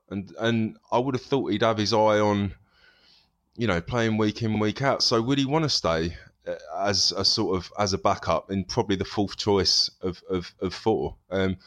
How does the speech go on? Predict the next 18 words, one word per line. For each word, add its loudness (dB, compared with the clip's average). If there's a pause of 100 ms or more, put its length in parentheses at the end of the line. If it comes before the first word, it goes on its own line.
(260)
'cause -2
I, 4
I'm 0
not 0
convinced -2
he 0
would, 2
al-, 2
although 2
I 4
do 2
know 2
he's, 0
he's -4
on 0 (600)
serious 2
money. 0
So, 2